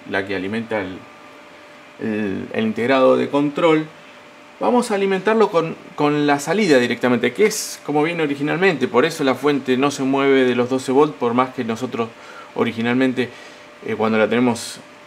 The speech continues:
original, le conectamos una carga de tres amperes. Ahí está puesto en tres amperes más o menos. Yo le conecto la carga y enseguida la fuente se cae. Eh, ¿qué pasa si en lugar de, mm, alimentar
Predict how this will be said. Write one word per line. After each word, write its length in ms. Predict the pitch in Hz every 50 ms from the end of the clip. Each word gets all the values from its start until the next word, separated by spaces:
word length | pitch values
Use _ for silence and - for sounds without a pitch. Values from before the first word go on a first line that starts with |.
| - - -
original, 580 | - 113 107 - - 113 110 117 123 127 - - -
le 140 | - 98 101
conectamos 480 | 101 107 113 110 127 127 127 113 104 - - - - - -
una 220 | 123 117 110 107
carga 220 | - 120 113 113 110
de 80 | 107
tres 200 | - - 117 -
amperes. 380 | 113 117 123 156 151 131 - - - - - - - - -
Ahí 200 | - 95 113 135
está 180 | 131 - - 127
puesto 260 | - - 120 120 -
en 80 | 110 107
tres 180 | 104 107 107
amperes 280 | 117 107 101 107 92 90
más 160 | 87 95 -
o 40 | 92
menos. 200 | 92 87 - - - - - - - -
Yo 120 | 104 110
le 100 | 107 104
conecto 360 | 104 107 120 123 120 - 107
la 120 | 104 104 107
carga 460 | 139 139 143 156 156 160 165 165 165 160 - - - - - - - - - -
y 40 | -
enseguida 340 | 107 104 110 110 117 120 117
la 100 | 113 110
fuente 380 | - - 120 120 123 117 123 117
se 140 | - 104
cae. 340 | - - 120 110 101 95 95 - - - - - - - - - - - - - - - - - - - - -
Eh, 300 | - 107 104 104 104 104 - - - - - - - - -
¿qué 140 | - 208 226
pasa 560 | - - - 202 170 156 - - 156 160 - -
si 280 | - - - - 135 135
en 160 | 131 131 131
lugar 380 | 131 139 143 160 160 165 156 151
de, 340 | 147 147 151 147 139 139 131
mm, 380 | 127 123 120 117 117 113 107 107 104 - - - - - - - - - - - - - - - - - - - - - - - - - - - - - -
alimentar 680 | 120 123 127 131 127 131 131 123 139 131 127 117 -